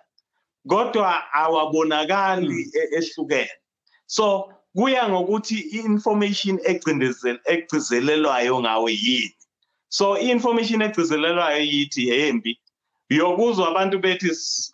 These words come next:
Speaker 1: sathi sifuna uku-, ukududulela abelungu olwandle. Asikaze sikushe lokho. Ayikho neyi-one esikhulumi se-P A C esakusho lokho. Kusho izitha zethu. Kodwa laba baphethe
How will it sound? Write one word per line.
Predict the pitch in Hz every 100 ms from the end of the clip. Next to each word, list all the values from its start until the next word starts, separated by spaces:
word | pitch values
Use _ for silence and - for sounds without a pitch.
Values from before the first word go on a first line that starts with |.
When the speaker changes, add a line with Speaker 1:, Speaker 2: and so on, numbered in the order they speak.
| -
Speaker 1:
sathi | - 175 185 185 160
sifuna | - 170 180
uku-, | 175 - 185 180
ukududulela | 165 170 170 _ _ _ - 147 135 143 160 156
abelungu | 143 156 156 135
olwandle. | 123 135 120 95 - - -
Asikaze | 262 294 370 320 151
sikushe | 147 143 143 139
lokho. | 120 110 - - - - -
Ayikho | 202 262 269
neyi-one | 208 214 196 143 147 185 196
esikhulumi | 185 - 170 165
se-P | 165 156 156 139
A | 139
C | 131
esakusho | 131 131 127 127
lokho. | 104 85 - _ _ _ _ _
Kusho | 175 233 240 233
izitha | 190 151 170 156
zethu. | - 120 113 - _
Kodwa | 214 240 247 185
laba | 147 135 151 190 208
baphethe | 190 190 190 190 _ _ _ _ - 202 170 - 190 170